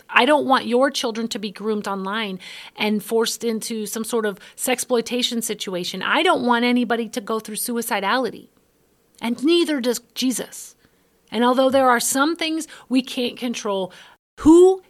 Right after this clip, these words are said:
is around our kids, we can. And we've got to start paying attention. We've got to.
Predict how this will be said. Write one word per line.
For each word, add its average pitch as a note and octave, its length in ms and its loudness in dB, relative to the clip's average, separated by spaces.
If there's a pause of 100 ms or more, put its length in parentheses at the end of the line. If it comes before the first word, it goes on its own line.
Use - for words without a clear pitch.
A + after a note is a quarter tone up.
is A3 140 -4
around B3 380 2
our A3 120 2
kids, A#3 340 -4
we G#3+ 140 -6
can. F3+ 460 -14 (800)
And G#3+ 160 -2
we've A3+ 240 -2
got G#3+ 420 -4
to A3 100 -10
start - 280 -6
paying F#3+ 380 -10
attention. - 560 -14 (680)
We've A3+ 240 -4
got - 280 -2
to. - 160 -12